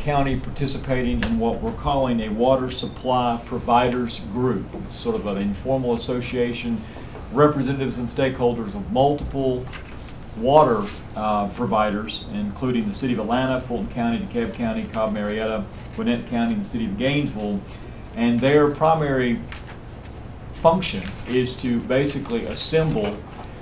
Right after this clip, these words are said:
and review with council the status of all the various water issues that are implicating Georgia and their ability and availability of water resources. They work with council, they design either expert reports or technical studies to assist in litigation effort.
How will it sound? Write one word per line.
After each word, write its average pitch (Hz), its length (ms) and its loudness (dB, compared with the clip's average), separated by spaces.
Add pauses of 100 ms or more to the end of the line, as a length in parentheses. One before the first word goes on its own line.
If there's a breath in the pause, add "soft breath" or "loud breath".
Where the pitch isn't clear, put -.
and 117 340 4
review 131 600 6
with 123 440 0
council 120 600 0 (140)
the 107 60 -6
status 120 540 0
of 110 100 0
all 123 260 8
the 120 60 0
various 117 420 2
water 120 300 4
issues 123 520 -2
that 107 120 2
are 101 180 2
implicating 117 580 0
Georgia 120 540 0
and 104 140 -2
their 110 260 0
ability 110 560 -2
and 101 100 -2
availability 107 600 -2
of 101 140 -6
water 107 220 0
resources. 117 840 -2 (480 loud breath)
They 113 140 4
work 131 320 4
with 123 140 -4
council, 123 440 0
they 104 160 0
design 104 600 0
either 98 480 0
expert 120 360 0
reports 131 640 -2
or 107 180 -4
technical 123 440 -4
studies 127 540 0
to 110 180 -6
assist 120 420 -2
in 120 140 -6
litigation 104 500 -2
effort. 143 380 -2